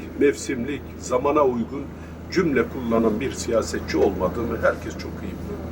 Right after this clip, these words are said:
İki bin on bir yılında, iki bin on iki, iki bin on dört, iki bin on beş, iki bin on altı istisnasız bütün bu yıllardaki çalışmalarda bulunmuş bir siyasetçi. O gün ne söylemişsem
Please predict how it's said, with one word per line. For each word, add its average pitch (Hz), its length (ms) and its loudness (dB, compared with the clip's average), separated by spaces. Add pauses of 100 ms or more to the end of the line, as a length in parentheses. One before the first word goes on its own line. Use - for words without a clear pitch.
(960)
İki 226 240 2
bin 214 280 2
on 233 300 6
bir 190 120 0
yılında, 117 480 0
iki 185 320 -4
bin 165 220 2
on 202 140 6
iki, 165 280 -10
iki 165 340 -8
bin 165 180 2
on 170 280 4
dört, 127 160 0 (180)
iki - 180 -12
bin 147 180 2
on 175 260 6
beş, 120 240 -4 (100)
iki 202 140 -10
bin 165 160 4
on 202 140 6
altı 120 380 2 (400)
istisnasız 185 1000 -2 (120)
bütün 202 540 -4 (300)
bu 139 120 -6
yıllardaki 135 800 2 (560)
çalışmalarda 143 840 2
bulunmuş 127 460 -8
bir - 120 -8
siyasetçi. - 600 -10 (1400)
O 190 120 6
gün 190 200 -2
ne 202 80 8
söylemişsem 120 640 -6